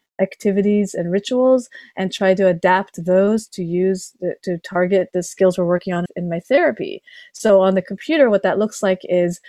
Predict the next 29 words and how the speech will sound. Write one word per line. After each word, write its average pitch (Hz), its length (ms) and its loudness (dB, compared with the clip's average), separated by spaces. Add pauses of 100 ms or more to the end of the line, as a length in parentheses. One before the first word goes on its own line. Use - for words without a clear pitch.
(340)
um, 180 220 -2
if 185 160 -4
it's 196 140 -6
a 180 80 2
young 202 340 2
child, 196 400 0
like 180 160 -2
the 175 100 -4
child 180 280 -4
we're 175 80 0
working, 175 480 -6 (100)
we're 175 180 -8
talking 190 380 -8
about, 202 360 -2
the 170 80 -6
five 170 320 -4
to 180 60 -8
seven-year-old, 185 680 0 (300)
using 196 340 2
whatever 190 320 2
games 190 480 0
and 175 180 -2
toys 185 300 2
that 185 140 -6
they 185 60 -2
have 185 220 -4
in 185 100 -2
their 175 140 -2
room. 202 540 -2